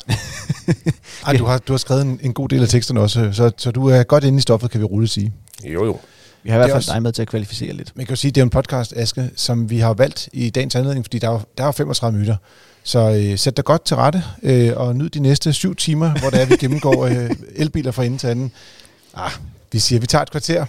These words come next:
Speaker 2: og så tager vi nogle, nogle highlights, og så må folk gå ind og læse på vores hjemmeside, eller som medlem af F D M, så får de jo tilsendt motor, og der er de alle sammen i.
Speaker 1: Du kan også, hvis du er medlem, læse motor på nettet. Det kan du gøre, hvis det ikke er dukket op endnu.
Speaker 2: Yes.
Speaker 1: Det dukker op hen over en hel uge, så hvis du ikke har fået det endnu, så kan du læse det på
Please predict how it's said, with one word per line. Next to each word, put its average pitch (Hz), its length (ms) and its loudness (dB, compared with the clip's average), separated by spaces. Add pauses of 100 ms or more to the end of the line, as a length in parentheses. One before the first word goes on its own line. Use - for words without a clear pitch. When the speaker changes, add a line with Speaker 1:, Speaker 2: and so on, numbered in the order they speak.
(140)
Speaker 2:
og 135 100 -2
så 143 180 2
tager 135 260 0
vi 135 100 -2
nogle, 135 500 2
nogle 120 160 2
highlights, 135 340 2
og 127 80 -8
så 120 80 -2
må 131 100 2
folk 123 200 2
gå - 80 -4
ind 127 100 -2
og 131 60 -2
læse 123 280 0
på 127 140 -2
vores 107 260 0
hjemmeside, 151 380 -4
eller 139 140 0 (520)
som - 180 0
medlem 113 200 2
af 107 80 0
F - 20 -8
D - 60 -2
M, 156 160 0
så - 160 -6
får 98 160 -4
de - 100 -6
jo 104 120 -2 (140)
tilsendt 151 300 -2
motor, 143 360 -4
og - 120 -12
der 98 120 -12
er 98 160 -6 (120)
de 110 120 -12 (120)
alle 113 100 -4
sammen 95 220 -4
i. - 120 -20 (300)
Speaker 1:
Du 117 60 0
kan 131 200 0
også, 123 200 0
hvis 113 120 -4
du - 80 -2
er 104 40 0
medlem, 104 260 0
læse 107 340 0
motor 113 280 -4
på 110 100 -2
nettet. 104 240 0 (240)
Det 131 60 -2
kan 123 80 -4
du 113 60 -2
gøre, 107 100 2
hvis 113 80 -2
det - 40 -6
ikke 127 100 -6
er - 20 -4
dukket 104 200 -2
op 110 60 -2
endnu. 131 240 -4
Speaker 2:
Yes. - 200 -8 (100)
Speaker 1:
Det 101 80 -6
dukker 107 160 4
op 113 100 4
hen 127 140 2
over 92 140 0
en 107 80 -4
hel 120 140 0
uge, 110 300 -4 (100)
så - 100 -8
hvis 101 100 -6
du 127 80 -6
ikke 135 100 -6
har - 40 -14
fået 131 160 -2
det 110 40 -2
endnu, 147 220 -2
så - 120 -12
kan - 180 -6
du 117 80 -4
læse 107 220 -4
det 101 100 -10
på 98 200 -4